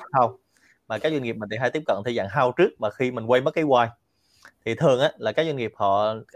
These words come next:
I P O thì họ quan tâm tới cái, theo cái nghĩa đen á, là cái việc về, về vốn. Vốn ở đây thì có hai phần thôi, tức là tiền vào và tiền ra. Tức là thường cái nghĩa đen là như vậy. Tuy nhiên là trong quá trình mà mình đi, ờ, trao đổi với các doanh nghiệp, trong quá trình mà tư vấn á, thì còn có rất nhiều cái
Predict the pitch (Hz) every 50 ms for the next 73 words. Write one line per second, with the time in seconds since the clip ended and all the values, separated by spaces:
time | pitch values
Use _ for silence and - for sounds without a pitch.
0 | - - 131 131 127 131 131 127 127 127 117 95 95 107 117 120 123 - 127 123
1 | 123 123 143 147 151 - 165 160 156 - 139 123 120 147 143 123 113 135 147 143
2 | 139 127 131 151 - _ _ _ _ _ _ _ _ - 107 107 104 127 143 131
3 | 107 104 104 104 107 107 104 104 104 104 104 104 104 - _ - 117 117 120 131
4 | 151 156 156 - _ _ _ _ _ - 131 156 185 180 131 123 120 113 - 139
5 | 139 147 131 127 - 127 110 104 113 120 117 117 _ _ _ _ _ _ _ 151
6 | 143 117 - 117 110 110 117 117 110 107 110 110 107 110 107 123 123 120 - -
7 | _ _ _ _ - 139 139 127 107 104 104 - 117 110 107 110 113 120 139 123
8 | 123 127 127 120 113 107 117 120 120 117 - - _ _ _ _ _ _ _ -
9 | - _ _ - 143 139 139 143 135 117 - 131 131 151 170 - 131 117 110 107
10 | 107 110 110 113 120 127 127 127 131 127 123 127 127 127 _ - 135 131 117 101
11 | 110 131 135 156 160 160 151 135 123 110 104 - 123 123 139 151 151 113 107 104
12 | 104 - 131 131 143 160 196 214 - _ _ _ _ _ _ - 104 101 113 107
13 | 107 104 - 160 185 226 220 185 143 120 110 - - 143 156 180 185